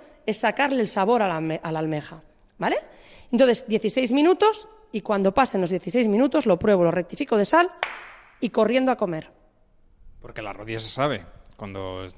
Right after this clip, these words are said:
Speaker 2: tiene que ser
Speaker 1: Y
Speaker 2: hecho
Speaker 1: además,
Speaker 2: y servido.
Speaker 1: porque es un arroz caldoso en este caso, quedará con, con caldosito, ¿vale?
Speaker 2: Ujú.
Speaker 1: ¿Qué pasa? Que si le tenéis que echar más agua, le echaréis, ¿eh? No tengáis miedo por eso. Que un arroz caldoso, el grano de arroz está envuelto de agua constantemente.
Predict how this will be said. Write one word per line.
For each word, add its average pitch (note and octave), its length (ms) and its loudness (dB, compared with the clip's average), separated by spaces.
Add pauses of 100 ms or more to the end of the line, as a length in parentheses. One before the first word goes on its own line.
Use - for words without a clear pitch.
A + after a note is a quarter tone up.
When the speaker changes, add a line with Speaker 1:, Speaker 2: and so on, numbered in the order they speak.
(160)
Speaker 2:
tiene A2 160 -8
que G2+ 60 -12
ser G#2+ 260 -8 (260)
Speaker 1:
Y A#3+ 120 -6
Speaker 2:
hecho A#3 280 2
Speaker 1:
además, B3+ 140 2
Speaker 2:
y - 20 -6
servido. A2+ 440 -4 (260)
Speaker 1:
porque G3+ 240 -2
es A#3+ 100 -2
un C#4+ 100 2
arroz B3+ 220 0
caldoso G#3+ 420 0
en F3 60 -4
este D#3+ 200 -8
caso, D#3 280 -6
quedará F3+ 440 0
con, F3+ 300 0
con E3+ 340 -2
caldosito, D#3+ 680 -2
¿vale? G#3 220 2
Speaker 2:
Ujú. - 540 -16
Speaker 1:
¿Qué C4+ 140 4
pasa? C4 420 0 (340)
Que C#4+ 380 2
si - 120 -8
le E3+ 80 -2
tenéis F3 200 0
que G#3+ 60 2
echar - 180 -2
más A3 160 0
agua, D4 180 4
le C#4+ 60 6
echaréis, C#4+ 420 -2
¿eh? C#4 60 0
No A#3+ 80 0
tengáis A3 320 -2
miedo G3+ 200 0
por F3+ 140 -2
eso. D3+ 280 -6 (840)
Que A#3 220 4
un C4 160 4
arroz D4+ 240 2
caldoso, D4+ 580 0
el G3+ 120 -2
grano A#3+ 260 0
de C#4+ 80 2
arroz D4+ 360 0
está A#3+ 280 -2
envuelto C4+ 500 2
de A3+ 120 0
agua A#3 360 -2
constantemente. F3 840 -4